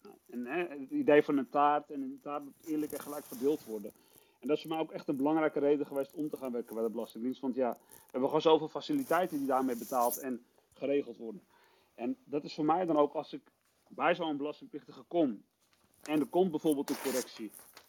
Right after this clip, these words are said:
eh, uit het onderzoek naar voren, eh, om daarover in gesprek te gaan. Want er speelt vaak veel meer, als er iets niet goed is, er speelt vaak veel meer dan alleen een correctie. En afhankelijk van de situatie die daar is, wat Ronald eerder ook al noemde, responsief handhaven,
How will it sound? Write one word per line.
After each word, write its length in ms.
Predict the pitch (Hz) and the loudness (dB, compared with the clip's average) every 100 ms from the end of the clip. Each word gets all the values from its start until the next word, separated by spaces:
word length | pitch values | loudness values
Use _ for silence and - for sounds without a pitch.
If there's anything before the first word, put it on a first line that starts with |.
| - - - - - - _ _ | -20 -20 -20 -20 -20 -20 _ _
eh, 240 | 117 117 | -4 0
uit 140 | - 131 | 2 0
het 100 | 135 | 0
onderzoek 400 | 139 123 139 - | -2 -2 -8 -14
naar 100 | - | -10
voren, 360 | 113 107 117 - - - - - - | -4 0 0 -2 -14 -20 -20 -20 -4
eh, 160 | 117 117 - | -2 -2 2
om 140 | 170 | 8
daarover 380 | 165 170 170 143 | 8 8 4 -2
in 60 | |
gesprek 320 | 123 - 208 - | -10 -14 -16 -16
te 60 | |
gaan. 240 | 123 98 - _ | -18 -18 -20 _
Want 140 | 139 | -10
er 60 | 143 | -10
speelt 300 | - 196 190 | -4 -4 -2
vaak 200 | 190 185 | -8 -6
veel 280 | - 202 196 | -2 0 2
meer, 340 | 170 208 202 | 2 2 0
als 180 | 170 - | -2 -6
er 60 | |
iets 160 | 196 - | -12 -8
niet 100 | 185 | -8
goed 180 | - 226 | -8 -6
is, 120 | 220 | -6
er 60 | 190 | -6
speelt 280 | - 202 | -6 -6
vaak 160 | 208 190 _ _ _ | -6 -10 _ _ _
veel 340 | - 202 226 | -10 4 6
meer 220 | 214 208 185 | 6 6 2
dan 100 | 190 | 0
alleen 220 | 165 160 | 0 0
een 60 | 135 | -4
correctie. 460 | 127 117 - 104 _ _ _ _ _ | -6 -6 -10 -20 _ _ _ _ _
En 100 | - | -4
afhankelijk 640 | 160 143 175 190 202 185 - | -4 0 0 0 -2 -4 -2
van 260 | 175 156 | -4 -4
de 120 | - 135 | -6 -10
situatie 640 | - 139 151 160 - 117 | -12 0 4 4 2 -2
die 160 | 135 | 0
daar 160 | 165 170 | 2 2
is, 140 | 180 | 0
wat 140 | 156 127 _ | -4 -8 _
Ronald 360 | 123 143 143 | 0 2 2
eerder 260 | - 143 135 | 2 2 4
ook 180 | 143 - | 0 0
al 80 | 156 | -4
noemde, 360 | 156 165 170 - _ _ | -4 -4 -8 -10 _ _
responsief 640 | - 117 139 143 135 143 123 | -10 -8 -8 -8 -6 -6 -8
handhaven, 760 | 110 131 156 160 160 - 180 | -2 0 0 0 -2 -2 -8